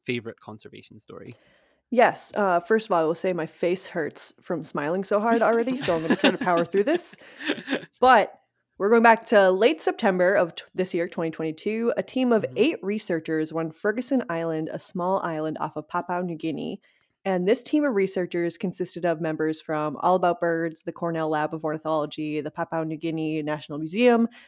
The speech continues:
Speaker 2: and locals from the island.
Speaker 1: Mm-hmm.
Speaker 2: So clearly, spoilers, it's about birds.
Speaker 1: <laughs>
Speaker 2: And they were searching for a single bird species that had not been scientifically documented in over a hundred and forty years.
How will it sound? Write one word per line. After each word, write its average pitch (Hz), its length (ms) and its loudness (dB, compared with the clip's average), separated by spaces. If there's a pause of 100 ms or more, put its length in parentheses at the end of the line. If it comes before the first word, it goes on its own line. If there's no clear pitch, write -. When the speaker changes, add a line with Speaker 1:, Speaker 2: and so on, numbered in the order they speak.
(160)
Speaker 2:
and 190 180 0
locals 165 460 0
from 151 340 -2
the 151 140 -2
island. 135 380 -6 (540)
Speaker 1:
Mm-hmm. 113 200 -18 (340)
Speaker 2:
So 175 240 2
clearly, 165 380 -2 (100)
spoilers, 165 480 -2
it's - 100 -14
about 165 200 0
birds. - 400 -8
Speaker 1:
<laughs> - 40 -20 (760)
Speaker 2:
And 202 440 4
they 240 120 8
were 254 160 6
searching 302 400 2
for 254 180 4
a 220 80 4
single 262 480 2
bird 180 320 0
species 156 540 -4
that 170 100 2
had 170 220 -6
not 180 260 0
been 214 160 -4
scientifically 180 720 -4
documented 156 640 -6
in 143 80 -8
over 151 260 -6
a 139 60 -4
hundred 208 460 -2
and 190 120 -4
forty 156 320 -6
years. - 460 -8